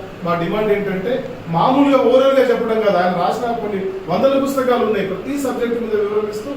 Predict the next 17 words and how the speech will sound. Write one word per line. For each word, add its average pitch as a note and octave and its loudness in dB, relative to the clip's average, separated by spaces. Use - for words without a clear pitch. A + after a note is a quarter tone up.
వందల A#3 2
పుస్తకాలు G3+ -2
రాయడం F#3 2
జరిగింది. D3+ -4
మనం G#3+ 0
ఏమంటున్నాం, B3 0
ఇప్పుడు B3 -4
మనకి G3+ -2
ప్రైమరీ A#3 2
అంటే, - 0
ఆ, D#3 -2
మొదటి B3+ 2
తరగతి B3 4
నుండి A#3+ 0
మన G#3 -2
పిహెచ్డి A#3+ -2
వరకు A3+ -2